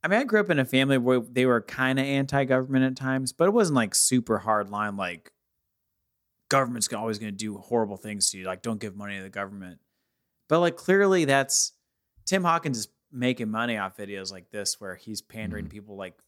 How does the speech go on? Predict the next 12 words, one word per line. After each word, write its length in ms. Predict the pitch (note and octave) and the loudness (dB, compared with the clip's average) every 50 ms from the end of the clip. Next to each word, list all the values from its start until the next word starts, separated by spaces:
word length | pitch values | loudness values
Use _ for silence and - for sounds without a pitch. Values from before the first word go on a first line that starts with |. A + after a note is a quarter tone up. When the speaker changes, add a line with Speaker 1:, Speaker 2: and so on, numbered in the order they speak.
| _ _ _ | _ _ _
Speaker 1:
hating 320 | _ - A#2 A2+ G#2 A2 | _ -12 -10 -10 -10 -10
on 140 | G#2+ G#2 G2+ | -12 -14 -12
the 80 | F#2+ F2+ | -12 -8
government. 480 | F#2 G2 G2+ G2 G2 F#2 F2 D#2+ _ | -6 -6 -6 -6 -10 -14 -18 -14 _
Like, 160 | A#2+ B2+ B2+ | -8 -2 0
what 100 | F#3 G#3+ | 0 0
do 60 | G3 G3 | 2 0
you 120 | G3+ G#3 | 0 -2
think? 300 | G3 - A#2+ G#2+ G2+ G#2 | -2 -2 -4 -6 -6 -6
Is 140 | A#2+ A#2 C3+ | -6 -8 -6
it, 80 | C#3 C3+ | -4 -4
like, 160 | B2+ A#2+ A2 | -4 -4 -4